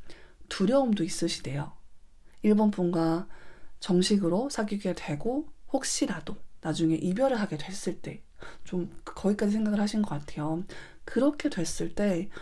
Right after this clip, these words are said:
혹여라도 이별을 하게 됐을 때 본인은 그걸 감당할 자신이 아직은 없어요.라고 말해주고 있습니다. 미리 겁을 먹으신 그런 상태일 수도 있어요.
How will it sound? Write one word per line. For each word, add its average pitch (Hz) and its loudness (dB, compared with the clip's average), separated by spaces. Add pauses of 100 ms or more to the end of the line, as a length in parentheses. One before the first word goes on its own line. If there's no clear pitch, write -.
(240)
혹여라도 233 4 (600)
이별을 294 6
하게 262 0
됐을 - -4
때 - -12 (260)
본인은 208 6 (280)
그걸 247 2
감당할 170 2
자신이 165 0
아직은 156 0
없어요.라고 156 0 (880)
말해주고 170 0
있습니다. 160 -6 (760)
미리 202 6 (240)
겁을 220 4
먹으신 170 4
그런 165 4
상태일 208 4
수도 190 -2
있어요. 147 2